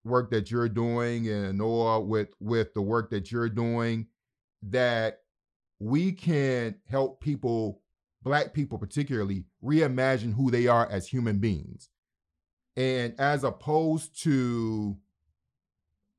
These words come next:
accepting what white people have defined for us, we will define who we are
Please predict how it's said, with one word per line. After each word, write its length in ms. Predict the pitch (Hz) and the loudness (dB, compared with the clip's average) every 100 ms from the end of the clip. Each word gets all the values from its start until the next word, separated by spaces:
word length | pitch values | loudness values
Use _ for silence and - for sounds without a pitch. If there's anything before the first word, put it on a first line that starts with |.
| _ - | _ -4
accepting 1040 | 135 - - 156 156 - 156 151 143 143 - _ _ _ - | -4 -4 -2 2 2 2 -2 0 -2 -4 -14 _ _ _ -12
what 360 | 95 127 - _ _ - | 2 2 2 _ _ -4
white 420 | 107 139 147 - | 0 2 0 -8
people 760 | - 151 - 127 120 110 104 _ _ - | -4 -2 0 2 4 2 0 _ _ 0
have 220 | 127 101 | 2 2
defined 540 | 104 98 123 127 131 123 | -4 -2 2 2 2 2
for 240 | 143 143 | 2 4
us, 360 | 131 135 139 - _ _ _ _ - | 4 4 2 -10 _ _ _ _ 2
we 140 | 151 | 4
will 180 | 165 143 | 4 2
define 680 | 123 113 - 139 139 123 110 | -2 -6 0 4 4 2 0
who 140 | 101 | -2
we 220 | 151 143 127 | 0 2 4
are 500 | 120 117 117 113 | 6 6 4 2